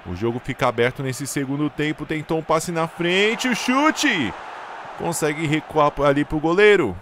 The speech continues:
e sair jogando tranquilamente a equipe do Guarani. Matheus Barbosa segurou, esperou a passagem, abriu na frente, Mike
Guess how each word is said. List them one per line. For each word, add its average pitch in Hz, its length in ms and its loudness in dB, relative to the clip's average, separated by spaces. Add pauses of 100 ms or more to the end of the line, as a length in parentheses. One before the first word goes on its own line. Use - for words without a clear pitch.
(160)
e 104 80 -8
sair 123 240 0
jogando 143 380 -2
tranquilamente 160 760 0
a 165 60 2
equipe 156 180 -8
do 175 120 -2
Guarani. 156 600 0 (680)
Matheus 95 320 -6
Barbosa 107 500 0
segurou, 101 640 0
esperou 117 300 -2
a 113 40 0
passagem, 123 720 0
abriu 113 320 -2
na 131 140 -2
frente, 131 500 -6
Mike 123 560 0